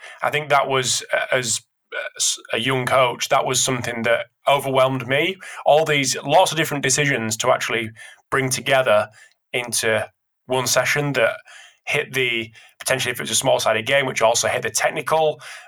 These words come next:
uh, aspects that we wanted to hit. There was a lot to think about. So these kind of types, I guess,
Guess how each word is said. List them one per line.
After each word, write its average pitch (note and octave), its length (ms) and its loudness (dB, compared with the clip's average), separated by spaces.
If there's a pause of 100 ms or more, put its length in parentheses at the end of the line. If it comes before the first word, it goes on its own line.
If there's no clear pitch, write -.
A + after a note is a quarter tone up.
(140)
uh, A#2+ 440 2
aspects A#2+ 420 -2
that - 60 -6
we - 80 -4
wanted A#2+ 260 0
to - 100 -4
hit. D#3+ 360 -2 (480)
There C3+ 80 0
was C3 80 2
a C3+ 60 0
lot D3 260 4
to B2+ 100 -6
think C#3 300 -4
about. G#2+ 340 4
So A#2 440 2 (140)
these C3 220 -2
kind B2+ 260 -2
of A2 280 -6 (120)
types, - 640 -2
I - 80 0
guess, A2+ 420 0